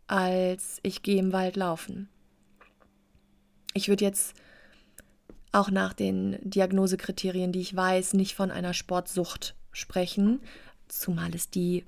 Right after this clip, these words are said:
mal ganz streng genommen in der Form auch, ähm, diagnostiziert nicht so wirklich, ähm, im I C D-zehn gibt. Und gleichzeitig gibt es aber natürlich, ähm, Verhaltensweisen, die, ähm,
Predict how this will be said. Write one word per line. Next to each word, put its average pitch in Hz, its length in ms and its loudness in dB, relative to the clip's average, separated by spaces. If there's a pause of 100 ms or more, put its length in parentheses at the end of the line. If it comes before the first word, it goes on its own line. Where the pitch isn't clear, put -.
mal 175 140 0
ganz 180 260 -2
streng 185 280 0
genommen 180 340 0
in 180 100 -2
der 180 140 -2
Form 180 220 -6
auch, 180 360 -6
ähm, 185 380 -8 (1200)
diagnostiziert 185 1000 -2
nicht 180 260 -2
so 175 420 -2
wirklich, 175 840 -6
ähm, 185 200 -6
im 190 140 -4
I 175 100 -4
C - 120 -4
D-zehn 175 460 -2
gibt. 214 300 -6 (440)
Und 190 120 -2
gleichzeitig 185 480 0
gibt 185 140 -4
es 185 100 -4
aber 185 120 -6
natürlich, 185 680 -2
ähm, 185 340 -4
Verhaltensweisen, 196 1080 2
die, 196 320 4 (580)
ähm, 185 640 -2